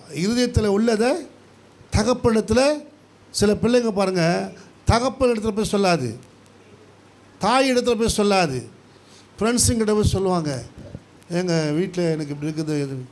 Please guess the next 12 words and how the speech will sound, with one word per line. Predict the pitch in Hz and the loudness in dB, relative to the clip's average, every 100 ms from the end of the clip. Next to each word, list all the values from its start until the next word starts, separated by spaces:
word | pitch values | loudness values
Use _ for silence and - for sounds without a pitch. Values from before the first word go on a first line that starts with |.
| - - - - | -20 -20 -20 -12
எங்க, | 143 147 | -6 -2
எனக்கு | 143 143 147 147 139 143 | -2 -4 -6 -6 -4 -4
இது | 143 | -2
இல்லை, | 165 151 | 0 0
அது | 143 139 151 | -2 -2 -2
இல்லை." | 156 139 131 127 123 - | -2 -2 -2 -4 -8 -10
ஆமென். | 139 160 185 214 - - - - - - - | -4 -2 -2 -4 -12 -20 -20 -20 -20 -20 -8
ஏ, | 135 165 - | -4 -4 -6
குறைகள் | 180 196 240 220 | -4 -2 0 2
எல்லாம் | 214 214 202 | 2 0 0
போயிட்டு, | 190 185 165 139 143 - - - - | 0 0 0 -2 -4 -14 -20 -20 -12
ஏ, | 143 | -6